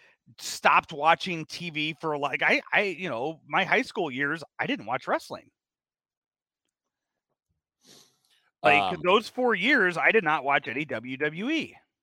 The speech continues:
Speaker 2: It was all over television and radio.
Speaker 1: Really?
Speaker 2: It was huge. It was huge. Yeah.
Speaker 1: The lineup for it included, um,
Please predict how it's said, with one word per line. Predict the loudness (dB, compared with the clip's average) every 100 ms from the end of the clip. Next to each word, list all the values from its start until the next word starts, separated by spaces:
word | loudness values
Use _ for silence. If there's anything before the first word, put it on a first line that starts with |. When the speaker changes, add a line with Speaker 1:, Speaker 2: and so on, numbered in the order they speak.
| _ _ -18
Speaker 2:
It |
was | -16 -8 0
all | 4 4 2
over | 0 -4 -10 -14 _ _ _ _ _ _
television | 0 2 2 -2 -4 -12 -10
and | -8 -6
radio. | -6 -8 -12 -14 _ _ _ _ _ _ _
Speaker 1:
Really? | -4 -2 -2 -2
Speaker 2:
It | -2
was | -2
huge. | -6 -8 -10 -10
It | -8
was | -4
huge. | -4 -4 -6 -20 -10
Yeah. | -10 -10 _ _ _ _ _ _ _ _ _ _ _ _ _ _ _ _ -4
Speaker 1:
The |
lineup | 0 4 4 6 2
for | -2 0 2
it | 4 4 0 -10 -14 -16 _
included, | 2 4 4 4 4 2 -2 -8 -6 -2 2 4 4 4 2
um, | 0 0 0 0 -2 -4 -8 -14